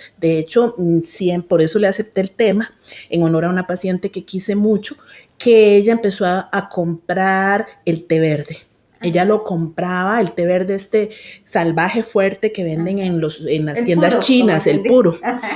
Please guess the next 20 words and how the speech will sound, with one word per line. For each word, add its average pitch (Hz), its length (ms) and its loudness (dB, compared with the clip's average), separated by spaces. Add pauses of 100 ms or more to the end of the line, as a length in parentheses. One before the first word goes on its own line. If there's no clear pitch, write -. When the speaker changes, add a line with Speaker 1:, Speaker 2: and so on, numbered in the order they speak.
(180)
Speaker 1:
Y 247 120 0
ella 226 120 4
se 294 100 -2
tomaba 202 680 -2
una 269 340 0
botella 226 760 2
de 185 160 -2
té 185 200 -6
verde 202 260 -2
todos 220 240 -2
los 220 120 -2
días 226 180 -2
para 226 200 -6
adelgazar. 196 380 -6 (800)
Y 269 440 2
aunque 170 220 -4
ustedes 175 320 -2
no 220 140 2
lo 269 180 0
crean, 247 500 -2